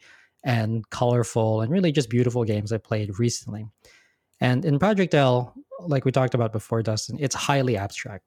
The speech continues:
There's no specific role for you or the rest of your players. You're just trying to get these, like, basically Tetris pieces to fit into different puzzles so that you can earn more pieces, so that you can do more puzzles even faster later on. Uh,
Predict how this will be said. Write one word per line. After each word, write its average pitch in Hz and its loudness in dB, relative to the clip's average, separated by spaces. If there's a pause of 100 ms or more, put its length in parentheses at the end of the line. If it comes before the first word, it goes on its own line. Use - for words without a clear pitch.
There's 120 -6
no 135 0
specific 120 -4
role 113 0
for 113 -8
you 117 -4
or 107 -6
the 104 -10
rest 107 -6
of - -18
your 113 -8
players. 110 -10
You're 120 -10
just 117 -8
trying 120 -6
to 110 -4
get 104 -8
these, 101 -14 (200)
like, 104 -16
basically 107 -8
Tetris - -12
pieces - -10 (440)
to 117 -4
fit 135 0
into 117 -4
different 113 -6
puzzles 147 0
so 123 -6
that 110 -2
you 113 -4
can 110 -6
earn 107 -8 (180)
more 156 2
pieces, 110 -6
so - -8
that 104 -4
you 113 -4
can 113 -4
do 117 -2
more 160 0
puzzles 104 -6
even 107 -8
faster 123 -6
later 104 -8
on. 104 -10 (720)
Uh, 139 -2